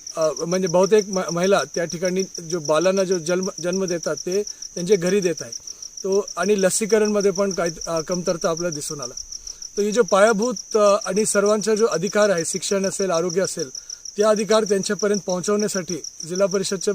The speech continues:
अ, माध्यमातून आपण प्रयत्न करणार आहे आणि काही, अगदी काही दिवसात या तीनों गोष्टीवर आपण काम सुरू करून एक व्यवस्थित कृती आराखडा तयार करून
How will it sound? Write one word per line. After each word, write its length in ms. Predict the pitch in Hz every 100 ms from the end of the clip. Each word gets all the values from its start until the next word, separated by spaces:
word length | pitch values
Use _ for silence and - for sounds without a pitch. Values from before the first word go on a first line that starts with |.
| 185
अ, 180 | 175 170
माध्यमातून 600 | 160 160 185 185 165 190
आपण 240 | 160 165
प्रयत्न 320 | 160 165 165 175
करणार 320 | 170 165 180
आहे 140 | 151 - - - -
आणि 200 | 170 185
काही, 240 | 196 196 214 196
अगदी 280 | 180 180
काही 180 | 202 196
दिवसात 320 | 196 196 196 170 - 185
या 160 | 170 170
तीनों 560 | - - - 208 247
गोष्टीवर 420 | 226 196 202 190
आपण 220 | 180 165 180
काम 280 | 175 165 185 - - - -
सुरू 180 | 214
करून 280 | 220 226 196
एक 80 | 180
व्यवस्थित 420 | 160 185 - 214 - - -
कृती 300 | 190 226 226
आराखडा 360 | 202 202 196 190
तयार 160 | 175 175
करून 240 | 185 180